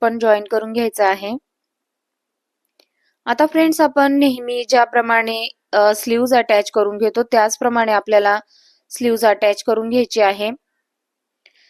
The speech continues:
स्लीवला देखील आपण जो दोन इंचाचा जॉईंट देणार आहोत, तो अशा पद्धतीने देऊन घ्यायचा आहे.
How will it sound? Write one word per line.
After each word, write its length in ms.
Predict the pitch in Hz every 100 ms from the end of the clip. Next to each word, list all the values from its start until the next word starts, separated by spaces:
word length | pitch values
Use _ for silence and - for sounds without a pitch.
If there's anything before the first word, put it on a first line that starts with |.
| _
स्लीवला 420 | - 285 294 311
देखील 380 | 311 302 311 294
आपण 300 | 262 262 254
जो 160 | 240 254
दोन 280 | 254 254
इंचाचा 560 | 262 254 247 233 233 220 - -
जॉईंट 300 | 233 208 214
देणार 280 | 233 220 214
आहोत, 300 | 202 208 233 - _ _ _ _ _ _
तो 60 | 254
अशा 200 | 233 254
पद्धतीने 520 | 247 214 226 240 226
देऊन 320 | 220 214 214
घ्यायचा 400 | 214 233 202 208
आहे. 260 | 196 208